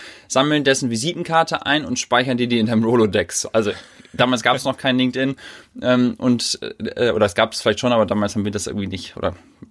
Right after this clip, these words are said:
äh, war ich da auf jeden Fall noch nicht angemeldet. Ähm, und das war für mich irgendwie so ein Moment, wo ich sagte, "Ja, klar, klar, wenn man jemanden trifft,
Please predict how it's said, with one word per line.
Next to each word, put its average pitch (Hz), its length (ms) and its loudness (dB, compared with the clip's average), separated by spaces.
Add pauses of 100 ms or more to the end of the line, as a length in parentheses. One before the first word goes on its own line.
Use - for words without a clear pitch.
(600)
äh, 95 120 -4
war 110 100 4
ich 117 80 -2
da 110 80 4
auf 104 60 0
jeden 113 120 2
Fall 110 100 -2
noch 101 60 0
nicht 98 120 -4
angemeldet. 127 520 0 (580)
Ähm, 110 400 2 (720)
und 131 500 4 (140)
das 139 240 4 (120)
war 139 340 4
für - 160 -4
mich 147 200 -2
irgendwie 135 300 0
so 131 140 0
ein 123 240 0 (200)
Moment, 135 320 4
wo 135 80 0
ich - 80 -2
sagte, 131 260 0
"Ja, 120 100 4
klar, 117 380 -2
klar, 127 360 0
wenn 120 180 -2
man 123 140 2
jemanden 127 320 0
trifft, - 340 -4